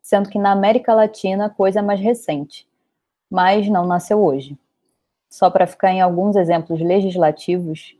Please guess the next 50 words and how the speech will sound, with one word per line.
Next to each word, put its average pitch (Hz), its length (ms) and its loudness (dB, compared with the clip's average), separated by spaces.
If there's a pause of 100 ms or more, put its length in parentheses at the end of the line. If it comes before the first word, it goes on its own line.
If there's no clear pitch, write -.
na 165 260 -2
Colômbia 180 680 4
o 170 60 -2
tema 175 320 -2
foi 185 160 0
regulado 175 500 2
por 180 160 -8
uma 170 160 -2
lei 170 220 -2
de 196 100 -10
dois 170 220 -4
mil 175 180 -6
e 165 100 -2
oito, 165 340 -4 (600)
no 180 100 0
Peru 190 600 2
em 180 120 -2
uma 180 280 0
norma 180 360 2
de 180 160 -2
dois 180 200 0
mil 208 100 2
e 233 40 0
treze. 147 440 -2 (400)
No 185 120 0
Brasil, 196 480 6
com 226 100 4
a - 20 4
reforma 180 460 4
trabalhista 175 560 2
do 185 80 0
governo 170 480 0
Temer, 175 440 0 (140)
em 180 120 -4
dois 175 160 0
mil 190 120 -2
e 175 40 -4
dezessete 180 520 2
foi 190 140 -4
incluído 190 500 -2
na 175 140 -4
C - 160 -2
L 175 160 0 (140)
T 180 340 -4
um 180 300 -6
capítulo 190 440 -4
específico 202 640 -4
sobre 190 240 -4
o 190 40 -4
teletrabalho. 185 680 -2